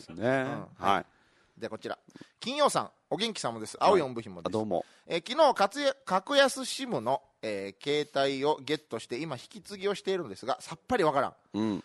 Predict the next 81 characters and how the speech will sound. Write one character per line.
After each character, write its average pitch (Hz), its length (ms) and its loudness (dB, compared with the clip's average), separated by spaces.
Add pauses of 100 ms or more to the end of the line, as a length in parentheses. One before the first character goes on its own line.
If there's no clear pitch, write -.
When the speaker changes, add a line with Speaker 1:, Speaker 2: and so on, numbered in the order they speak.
(100)
Speaker 2:
お 170 100 -2
店 285 200 -2
の 277 100 4
ス - 60 -10
タ 285 80 4
ッ - 20 0
フ - 180 -6
も 151 120 -2
丁 226 220 -2
寧 180 120 -2
に 131 80 -2
教 160 140 -4
え - 20 -4
て 156 80 -10
く 147 100 -10
れ 151 60 -4
る 147 80 -2
は 147 160 -10
ず 143 80 -12
な 151 100 -4
の 117 120 -6
に 107 180 -14
理 170 140 -8
解 104 240 -2
で 123 120 -6
き - 140 -16
な 107 80 -8
い。 - 60 -14 (160)
Speaker 1:
う 104 60 -2
ん。 101 160 -4 (160)
Speaker 2:
ス - 100 -14
タ 294 80 6
ッ 302 60 4
フ - 160 -8
の 180 100 2
お 160 60 0
姉 175 180 -2
さ 127 120 -4
ん 120 100 -4
は 135 160 0
爽 254 280 6
や 233 120 4
か 143 100 -4
な 117 100 -6
キ - 120 -10
ャ 190 60 -4
ン 226 100 -8
ギ 214 60 2
ャ 214 40 4
ル 202 80 2
っ - 20 -8
ぽ - 240 -8
く - 100 -18
て、 - 240 -4 (220)
そ 214 140 2
の 240 100 2
後 233 200 -2
ろ 226 100 4
に 151 80 -4
い 131 40 -4
る 123 120 -6
イ 185 80 -6
ン 233 100 -10
テ 233 140 -4
リ 214 60 -4
ボ 202 200 4
ー 160 60 2
イ - 20 -8
が 110 120 2
別 135 280 -6
の 170 80 -4
人 151 160 -8
対 139 240 2
応 131 80 -2
し - 80 -12
て 147 100 -10
る 127 100 -6
ん 104 40 -12
で 78 80 -16
す - 100 -18
が、 165 160 -2